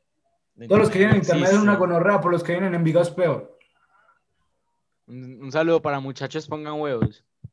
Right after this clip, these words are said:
Speaker 2: <laughs> Un grande, muchachos, pongan huevos si está escuchando esto. Eh,
Speaker 1: Dale, pues, dale, pues. Entonces
Speaker 2: entonces yo estaba hablando con él, y él me dijo como que, "Ve, esta pelada está,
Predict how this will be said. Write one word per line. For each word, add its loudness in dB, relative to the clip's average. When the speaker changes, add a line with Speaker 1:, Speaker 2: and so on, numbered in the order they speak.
Speaker 2:
<laughs> -6
Un 0
grande, 4
muchachos, 0
pongan 4
huevos 8
si 4
está -2
escuchando 0
esto. 0
Eh, 4
Speaker 1:
Dale, 2
pues, -2
dale, -8
pues. -18
Entonces -18
Speaker 2:
entonces 0
yo 8
estaba 4
hablando 8
con 2
él, 2
y -8
él -2
me 0
dijo -2
como -4
que, -6
"Ve, 4
esta -6
pelada 4
está, -4